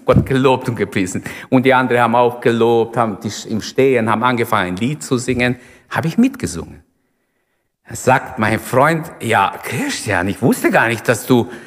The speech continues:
dass du nicht alleine bist. Das sind alle deine Freunde. Von wo kennst du die Leute?" <laughs>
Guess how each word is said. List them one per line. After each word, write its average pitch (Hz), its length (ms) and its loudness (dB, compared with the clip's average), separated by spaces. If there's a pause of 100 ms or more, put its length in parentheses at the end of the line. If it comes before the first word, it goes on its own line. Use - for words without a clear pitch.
(540)
dass 123 200 -2
du 131 80 4
nicht 165 300 2
alleine 135 560 4
bist. 131 320 0
Das 135 80 -2
sind 156 180 0
alle 226 240 4
deine 180 240 4
Freunde. 294 480 2
Von 147 180 0
wo 131 120 2
kennst 349 360 0
du 277 60 4
die 135 140 2
Leute?" 98 400 2 (340)
<laughs> - 460 -2